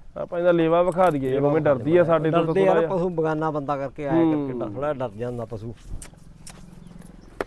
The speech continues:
Speaker 2: ਮਗਰ ਦੀ ਹੋ ਜਾ।
Speaker 1: ਉੱਤੋਂ ਦੂਰ ਦੀ ਹੋ ਜਾ, ਬਹੁਤ ਦੂਰ।
Speaker 2: ਦੂਰ ਦੀ ਹੋ ਜਾ।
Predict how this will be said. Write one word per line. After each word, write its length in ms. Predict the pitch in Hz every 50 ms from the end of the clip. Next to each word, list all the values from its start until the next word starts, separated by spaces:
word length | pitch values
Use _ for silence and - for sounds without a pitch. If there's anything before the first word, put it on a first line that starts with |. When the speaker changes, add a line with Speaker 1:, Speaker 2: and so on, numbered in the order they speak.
| - - - - - - - - - - -
Speaker 2:
ਮਗਰ 200 | 139 139 143 147
ਦੀ 160 | 135 160 180
ਹੋ 60 | 170
ਜਾ। 140 | 143 113 92 - - - - - - - - - - - - - - - - 131 127 123 - - - - - - - - - - - - - - - - - - - -
Speaker 1:
ਉੱਤੋਂ 240 | 156 151 - - 175
ਦੂਰ 260 | 151 135 180 190 180
ਦੀ 120 | 170 175 190
ਹੋ 40 | 160
ਜਾ, 100 | 143 131
ਬਹੁਤ 120 | 143 143
ਦੂਰ। 240 | 139 147 139 135 123
Speaker 2:
ਦੂਰ 160 | 131 139 135
ਦੀ 140 | 120 135 147
ਹੋ 120 | 120 120
ਜਾ। 140 | 117 117